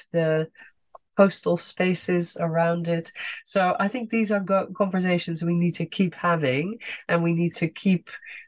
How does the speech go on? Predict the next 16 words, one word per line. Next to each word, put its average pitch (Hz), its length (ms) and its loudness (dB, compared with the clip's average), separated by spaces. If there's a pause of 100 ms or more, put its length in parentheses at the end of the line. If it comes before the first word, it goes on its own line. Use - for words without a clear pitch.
um, 156 480 0 (360)
being 185 380 0
open-minded 185 1080 2 (180)
to 185 240 0
the 175 140 2
approaches 180 760 2
that 175 180 4
seem 175 320 0
very 175 440 2
embedded 160 760 0 (140)
in 151 200 4
those 139 260 -2
spaces. 139 460 -2
And 160 180 0
when 180 160 0
I 180 220 0